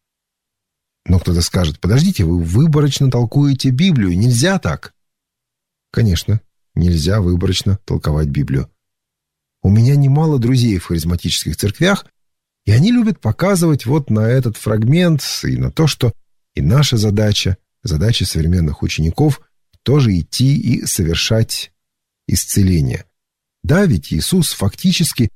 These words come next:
наделил апостолов своей властью.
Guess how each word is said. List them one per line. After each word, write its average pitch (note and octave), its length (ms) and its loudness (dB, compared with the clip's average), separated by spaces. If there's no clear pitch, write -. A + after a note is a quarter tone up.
наделил A2 580 2
апостолов C3+ 720 -2
своей B2 640 2
властью. F2+ 560 -2